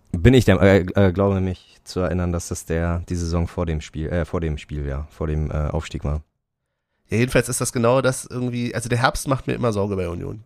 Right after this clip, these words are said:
Speaker 2: Ich weiß
Speaker 1: Ja.
Speaker 2: auch nicht warum.
Speaker 1: Ja, oh mein Gott.
Speaker 2: Ja.
Speaker 1: Schön, Benni,
Speaker 2: Aber
Speaker 1: danke f-, danke für das, für, für die Motivation jetzt.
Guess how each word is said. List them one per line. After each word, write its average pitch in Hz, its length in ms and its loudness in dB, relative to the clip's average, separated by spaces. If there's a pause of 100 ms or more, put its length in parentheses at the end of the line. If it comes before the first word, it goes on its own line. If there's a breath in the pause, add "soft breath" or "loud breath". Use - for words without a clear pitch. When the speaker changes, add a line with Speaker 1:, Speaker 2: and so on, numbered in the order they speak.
(120)
Speaker 2:
Ich - 160 -6
weiß 113 120 2
Speaker 1:
Ja. 82 80 2
Speaker 2:
auch 82 60 0
nicht 90 100 -10
warum. 95 240 -10 (460)
Speaker 1:
Ja, 85 260 2 (220)
oh 85 140 2
mein 80 180 4
Gott. 76 240 -6 (480)
Speaker 2:
Ja. 87 320 -12
Speaker 1:
Schön, 120 280 2
Benni, 95 160 6
Speaker 2:
Aber 90 60 2
Speaker 1:
danke 110 280 0
f-, - 240 -6
danke 143 260 2
für 131 160 -2
das, 123 320 0
für, 113 180 -4
für 117 220 -4
die 110 120 -4
Motivation 104 640 -4
jetzt. 76 180 -6